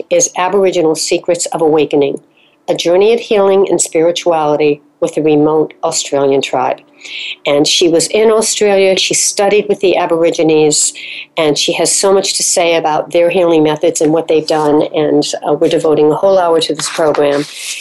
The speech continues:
And you certainly, uh, if you're here live, which is, today is September twelfth, then you can call in at one eight six six four seven two five seven eight eight. And if you're listening after the interview's over,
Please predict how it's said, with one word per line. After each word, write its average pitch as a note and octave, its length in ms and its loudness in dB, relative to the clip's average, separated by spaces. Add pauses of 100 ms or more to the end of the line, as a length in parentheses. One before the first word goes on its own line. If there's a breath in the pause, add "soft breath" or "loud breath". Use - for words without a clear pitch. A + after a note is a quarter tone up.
(120)
And D3 180 2
you D3+ 60 4
certainly, D#3+ 720 2
uh, D3+ 220 -2
if D#3 160 -2
you're D#3 100 2
here F3+ 300 2
live, F3 540 0
which D#3 260 -4
is, D3 320 0
today D#3 400 0
is D#3 120 0
September D3+ 720 -2 (360 loud breath)
twelfth, F3 680 -2
then D3 160 2
you D3+ 80 -4
can C#3+ 180 -6
call D3+ 380 -2
in D3 280 0 (320 loud breath)
at C#3+ 240 -4
one D#3 220 2
eight D#3 380 0
six - 320 -2
six - 360 -4
four D#3 200 -2
seven D#3 360 0
two D3+ 280 0
five C#3+ 280 -4
seven D3 340 0
eight D3 200 0
eight. G#3 320 0 (360 loud breath)
And F3 120 0
if D#3 180 -2
you're D#3 120 2
listening D#3+ 680 2 (180)
after F#3 380 -2
the G3+ 180 2
interview's G3 500 0
over, F#3 440 0